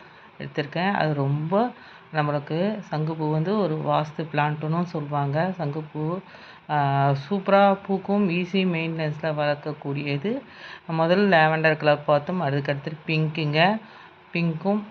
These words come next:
அழகா பூக்கும். எல்லாமே ஒ-, ஒ-, அவ்வளோ அழகா இருக்குங்க. பார்க்கும் போதே அவ்வளோ அழகா இருக்கும். நம்மளுக்கு, நமக்கு ஒரு நாள் இல்லாத டெய்லியுமே நம்ம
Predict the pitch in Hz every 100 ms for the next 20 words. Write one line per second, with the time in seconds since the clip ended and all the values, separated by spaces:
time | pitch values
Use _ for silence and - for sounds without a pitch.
0 | - 135 147 160 180 185 208 208 160 -
1 | 151 147 151 143 147 185 220 226 151 143
2 | 139 165 - - - 165 175 202 202 175
3 | 175 185 170 165 156 151 - 165 175 202
4 | - 208 185 165 160 180 180 151 156 170
5 | 165 156 156 151 143 147 156 196 - -
6 | - - 165 156 156 151 175 214 226 -
7 | - 165 156 156 151 160 - 160 156 156
8 | 165 180 196 175 151 160 160 160 185 170
9 | 147 156 175 185 175 165 185 156